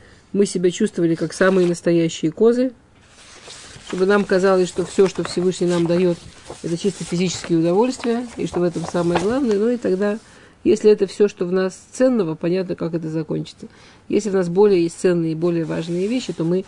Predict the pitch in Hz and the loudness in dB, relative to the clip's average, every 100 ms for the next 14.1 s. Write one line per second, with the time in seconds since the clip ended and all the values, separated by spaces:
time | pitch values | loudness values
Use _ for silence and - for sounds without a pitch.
0 | - - - 170 160 185 262 294 262 240 | -12 -14 -4 -2 2 4 4 4 2 0
1 | 214 196 180 170 160 156 160 165 160 196 | -2 -2 -6 -6 -6 -4 -4 -2 0 2
2 | 254 220 170 165 175 190 175 165 190 180 | 2 2 0 -2 -2 -2 -4 -4 -2 -2
3 | 180 175 - - - - _ - 220 - | -4 -6 -12 -20 -20 -20 _ -20 -20 -6
4 | 180 185 - 196 202 185 175 175 185 220 | -2 0 0 -2 -2 -4 -2 0 2 0
5 | 185 175 202 - 180 196 202 165 151 196 | 0 0 -2 0 0 0 0 -2 -2 -2
6 | 190 185 175 180 220 214 - - - - | 0 -2 0 2 2 2 -4 -20 -20 -20
7 | - 170 - 180 - 170 175 - 277 - | -8 -6 -2 -2 -2 -2 -2 -2 -2 -2
8 | 330 381 359 - 302 285 233 220 196 214 | -2 2 2 2 0 0 0 -2 2 2
9 | 202 220 202 - 196 180 156 185 - 254 | 2 0 0 0 0 0 -2 -4 -2 -2
10 | 226 202 208 202 180 175 180 175 175 - | -2 -2 0 -2 -4 -8 -4 -4 -4 -6
11 | - - - 180 180 175 175 - - - | -18 -20 -10 -4 -2 -2 -6 -10 -16 -18
12 | - - 180 - - - - - 180 180 | -20 -10 -8 -8 -14 -16 -16 -2 0 2
13 | 190 175 175 170 196 175 175 160 170 175 | 2 0 -4 -2 -2 -2 -4 -2 -4 -4
14 | - | -10